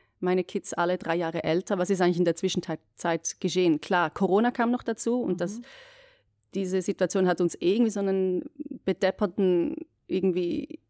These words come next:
Speaker 1: weiß nicht, Eindruck hinterlassen, als hätten wir zwei Jahre verloren, schon grundsätzlich. Aber in dieser Zeit habe ich echt auch einfach viel zu viel gearbeitet.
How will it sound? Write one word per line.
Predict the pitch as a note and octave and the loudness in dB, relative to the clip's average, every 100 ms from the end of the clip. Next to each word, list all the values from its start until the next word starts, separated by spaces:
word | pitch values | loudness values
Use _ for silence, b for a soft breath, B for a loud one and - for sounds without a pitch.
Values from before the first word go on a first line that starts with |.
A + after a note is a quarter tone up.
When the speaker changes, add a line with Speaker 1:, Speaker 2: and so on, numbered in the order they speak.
| _ | _
Speaker 1:
weiß | F#3+ F3+ | -4 -2
nicht, | G3+ G#3+ - - _ - _ _ _ _ _ | -2 -4 -8 -20 _ -20 _ _ _ _ _
Eindruck | - G3+ A3 G#3 | -2 0 0 0
hinterlassen, | G#3 G3 F3+ F#3 G#3 | 2 2 2 2 2
als | F3+ | 2
hätten | F#3+ - | 2 0
wir | F3+ | 0
zwei | - E3 | 0 0
Jahre | D#3+ E3 E3+ | 0 -2 -2
verloren, | E3 D#3+ F3+ B3+ | 0 0 2 0
schon | - F3 | 2 2
grundsätzlich. | F3 G#3 A#3+ A#3+ - B3 C4+ - _ _ | 4 2 0 -6 -8 -10 -12 -16 _ _
Aber | F3 | -4
in | F3+ | -2
dieser | F#3 F#3 | -2 -4
Zeit | F3 | -4
habe | F3 E3+ | -4 -6
ich | - | -6
echt | F#3+ - | -8 -8
auch | F#3 - | -10 -8
einfach | F#3 F3 G3 - _ | -6 -6 -8 -14 _
viel | G#3 G3+ | -8 -8
zu | - | -10
viel | F3+ E3+ | -6 -4
gearbeitet. | E3 D#3+ F3 - - - | -2 -2 -4 -8 -10 -16